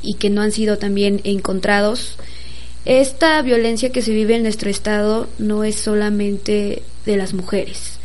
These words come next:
sino es de todos y de todas, porque a todos de cierta manera nos afecta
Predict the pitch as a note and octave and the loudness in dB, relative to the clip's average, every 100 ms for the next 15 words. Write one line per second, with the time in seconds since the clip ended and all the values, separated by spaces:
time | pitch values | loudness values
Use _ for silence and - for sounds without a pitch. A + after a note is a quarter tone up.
0 | - - - - - - - G3+ G3+ G3+ | -6 -6 -6 -6 -6 -8 -4 -2 0 -2
1 | G3 G#3 - - - - - - - - | 0 -2 -4 -6 -6 -6 -6 -6 -4 2
2 | G#3+ G3 G3 E3 - G#3 F3+ G3+ A3 A#3+ | 4 4 0 -2 2 2 2 0 2 4
3 | B3+ - - G#3 G3 A3+ A3+ B3+ G#3+ G#3 | 2 -2 -2 -2 0 -2 0 0 2 0
4 | G#3 G#3+ G3+ - F#3+ - - A#3+ - - | 0 0 -2 -4 -4 -4 0 0 0 -2
5 | D4+ | -2